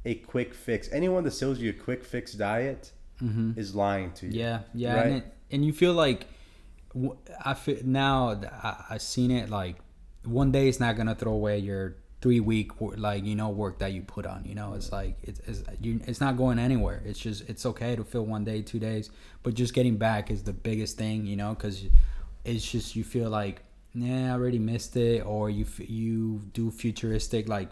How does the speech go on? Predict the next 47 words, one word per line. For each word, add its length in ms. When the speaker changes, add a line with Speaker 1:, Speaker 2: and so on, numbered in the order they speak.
Speaker 2:
fixes, 640
like, 240
thinking, 360
like, 240
"Oh, 160
Imma 140
do, 380
Imma 140
do 320
every 240
day 180
next 300
week." 160
Speaker 1:
Yeah. 240
Speaker 2:
You 100
know, 180
but 200
that 440
next 300
week 180
never 240
comes. 460
Speaker 1:
Yeah, 140
yeah. 160
I 60
mean, 240
small 280
steps, 380
bro, 280
and 300
developing 480
good 140
habits 500
with 400
exercise 680
and 200
food, 300
right? 260
There's 300
a 60
lot 220
of 200
people 260
out 200
there 140
that 180
have, 340